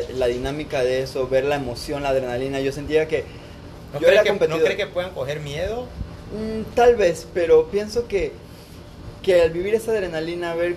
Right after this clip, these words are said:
Speaker 1: cómo los atletas, porque todas las personas que están ahí de mi concepto son atletas que de-, dedican muchas horas de sus días a, a estar ahí, porque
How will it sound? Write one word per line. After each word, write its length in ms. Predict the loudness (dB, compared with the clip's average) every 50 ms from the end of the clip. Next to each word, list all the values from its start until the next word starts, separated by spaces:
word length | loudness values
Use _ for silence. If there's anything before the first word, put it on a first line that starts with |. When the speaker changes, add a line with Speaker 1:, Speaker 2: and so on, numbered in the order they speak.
| -4 -2
Speaker 1:
cómo 260 | -2 -2 -2 0 0
los 160 | 0 0 0
atletas, 440 | -2 -2 0 4 2 4 2 2 -6 -6
porque 160 | -8 -8 -8
todas 280 | -4 -2 2 2 2 0
las 80 | -2
personas 280 | -8 -10 -10 -10 -10 -10
que 60 | -10
están 220 | -8 -8 -8 -6 -6
ahí 120 | -4 -4
de 100 | -4 -4
mi 100 | -6 -6
concepto 300 | -8 -8 -8 -6 -6 -6
son 120 | -6 -4 -4
atletas 360 | -4 -2 -2 -2 0 -2 -2
que 320 | -2 0 2 4 4 2 2 -4 -12 -14 -10 -8
de-, 80 | -6 -4
dedican 540 | -2 -2 -2 -2 -2 -2 -2 -4 -4 -6 -10 -12 -14 -12 -8 -6
muchas 260 | -6 -4 -2 -2 0
horas 180 | 0 0 2
de 100 | 0 -2
sus 180 | -2 -4 -10 -6
días 300 | -4 0 2 2 2 0 -4 -6
a, 400 | -6 -6 -4 -6 -6 -6 -8 -10
a 40 | -8
estar 240 | -6 -2 0 2 2
ahí, 120 | 2 0 -4
porque 240 | -8 -6 -2 -2